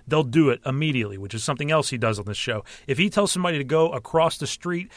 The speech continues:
and face a wall and stand there forever,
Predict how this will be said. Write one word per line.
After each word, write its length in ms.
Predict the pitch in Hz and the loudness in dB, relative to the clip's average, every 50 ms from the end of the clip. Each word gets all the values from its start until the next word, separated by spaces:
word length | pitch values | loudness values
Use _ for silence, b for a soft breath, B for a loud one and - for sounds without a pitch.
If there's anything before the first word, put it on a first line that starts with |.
| B B | B B
and 200 | B 131 120 113 | B -8 -8 -6
face 280 | _ - 180 - - - | _ -2 -2 -2 0 0
a 60 | 175 | -2
wall 380 | 147 131 135 135 147 147 151 165 | -2 0 0 0 2 2 0 0
and 100 | 131 117 | -2 -6
stand 340 | - - - 165 160 165 160 | -8 -6 -6 -6 -4 -4 -4
there 120 | 156 147 | -4 -4
forever, 580 | - - 151 214 143 156 170 151 120 117 113 | -4 0 2 2 4 4 4 4 2 0 -2